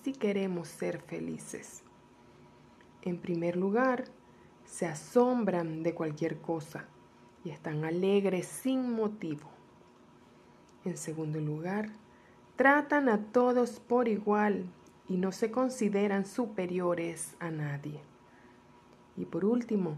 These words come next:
actúan con libertad, sin temor a hacer el ridículo". Y aquí termina el cuento. Si observamos un poco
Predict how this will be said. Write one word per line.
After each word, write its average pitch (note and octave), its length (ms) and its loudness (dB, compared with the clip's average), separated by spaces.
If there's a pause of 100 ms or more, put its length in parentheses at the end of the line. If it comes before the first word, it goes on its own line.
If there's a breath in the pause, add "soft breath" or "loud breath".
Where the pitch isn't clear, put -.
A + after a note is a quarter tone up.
(500 loud breath)
actúan A3+ 580 4
con F#3+ 340 2
libertad, A3 1000 2 (800)
sin A#3 460 -2
temor G3 500 0 (220)
a E3 160 -8
hacer E3+ 580 -8
el F3 200 -2
ridículo". D#3 680 -10 (3500)
Y F3 60 -4
aquí E3 180 -8
termina D3 360 -4
el D#3 140 -8
cuento. A#3+ 400 -8 (3500 loud breath)
Si - 180 -6
observamos F3+ 840 -2
un A3 200 0
poco A3 400 0